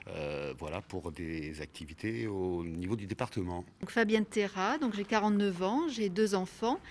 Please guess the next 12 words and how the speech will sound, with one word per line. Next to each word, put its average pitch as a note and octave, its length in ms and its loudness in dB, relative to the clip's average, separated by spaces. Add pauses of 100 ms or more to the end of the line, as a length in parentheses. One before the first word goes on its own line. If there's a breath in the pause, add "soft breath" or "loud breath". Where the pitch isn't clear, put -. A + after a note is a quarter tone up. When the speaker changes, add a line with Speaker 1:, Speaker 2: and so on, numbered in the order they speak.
(360 loud breath)
Speaker 2:
Je - 80 -12
suis - 280 -2
adjointe G#3+ 380 2
au A3 80 2
maire, G#3 420 0
euh, F3+ 280 -2
sur G3+ 200 -8
la G3 100 0
m-, F#3+ 280 0
commune G3+ 380 2
de E3+ 180 -2
Saint-Rabier. F#3+ 640 0